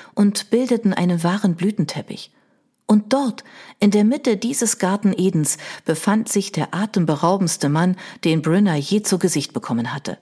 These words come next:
Obgleich er allein schwamm, gab er sich so unbekümmert und verspielt, als wären noch andere bei ihm, um den wunderschönen Tag gemeinsam mit ihm zu genießen. Tief tauchte er in das klare blaue Wasser ein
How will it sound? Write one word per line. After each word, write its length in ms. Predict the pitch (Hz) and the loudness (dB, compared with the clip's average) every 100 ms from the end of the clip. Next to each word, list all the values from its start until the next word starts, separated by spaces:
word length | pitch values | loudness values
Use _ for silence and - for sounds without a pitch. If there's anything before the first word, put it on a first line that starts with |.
| _ _ _ _ _ _ _ | _ _ _ _ _ _ _
Obgleich 460 | 208 202 196 240 240 | -2 0 0 0 0
er 120 | 175 | -2
allein 300 | 175 180 226 | 0 2 2
schwamm, 400 | 214 - 143 139 - - - | 0 0 -2 -2 -6 -14 -4
gab 240 | 190 226 - | 0 0 0
er 100 | 175 | 0
sich 200 | 202 - | 0 0
so 140 | 269 | 0
unbekümmert 760 | - 254 269 185 - 202 185 - | 0 0 2 0 2 2 2 2
und 140 | 175 | 0
verspielt, 580 | - 160 - 214 208 202 - - | 0 0 0 2 2 0 -6 -6
als 280 | - 226 - | -2 0 0
wären 240 | 247 269 | 0 2
noch 160 | 220 208 | 2 2
andere 420 | - 254 254 185 | 0 2 2 0
bei 200 | 170 180 | 2 2
ihm, 380 | 226 - 185 170 | 2 2 2 2
um 140 | 151 | 0
den 200 | 156 156 | 0 0
wunderschönen 580 | 170 214 175 - 170 147 | 2 2 2 0 0 0
Tag 300 | 160 175 180 - - - | 0 0 -2 -6 -10 0
gemeinsam 520 | 180 185 220 208 190 | 2 4 4 4 2
mit 140 | 185 | 0
ihm 160 | 180 165 | -2 -2
zu 120 | - | -2
genießen. 540 | 156 143 120 - - - _ _ _ _ _ _ _ _ _ | 0 0 0 -4 -6 -10 _ _ _ _ _ _ _ _ _
Tief 360 | - 190 214 - | -4 -2 -2 -4
tauchte 460 | 165 196 - 175 | -4 -4 -2 -4
er 100 | - | -2
in 80 | 143 | -2
das 220 | 143 - | -2 -6
klare 400 | - 147 180 151 | -4 -4 -2 -2
blaue 340 | 143 151 151 139 | 0 0 2 0
Wasser 300 | 175 - - | 0 0 0
ein 260 | 156 156 | 0 -2